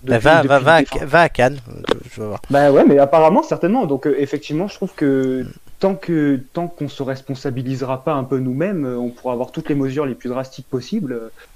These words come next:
Speaker 2: ça risque d'être compliqué. Enfin voilà, il faut que, il faut que, il faut que les, les gens se responsabilisent, même si moi je suis plutôt agréablement surpris de ce que je vois.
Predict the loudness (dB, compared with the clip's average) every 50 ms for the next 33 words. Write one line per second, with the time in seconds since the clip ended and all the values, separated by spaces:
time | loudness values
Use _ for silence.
0 | -18 -18 -18 -20 -18 -16 -12 -8 -8 -8 -6 -4 -4 -4 -4 -6 -8 -8 -6 -6
1 | -6 -4 -2 0 0 0 0 -2 -4 -2 -2 -2 -2 -2 -4 -4 -6 -8 -8 -6
2 | -6 -6 -4 -4 -4 -4 -4 -6 -6 -6 -8 -8 -10 -10 -12 -14 -18 -14 -12 -10
3 | -8 -6 -6 -6 -6 -8 -8 -4 -4 -4 -4 -4 -4 -2 -2 0 0 0 -2 -2
4 | -4 -6 -4 -4 -4 -4 -4 -4 -6 -8 -6 -4 -4 -2 -2 -2 -2 -2 0 0
5 | 0 0 0 -2 -2 0 0 -2 -4 -8 -10 -4 0 0 0 2 0 -2 -2 -2
6 | -4 -8 -6 -8 -8 -8 -8 -8 -8 -8 -8 -8 -8 -8 -6 -2 0 0 0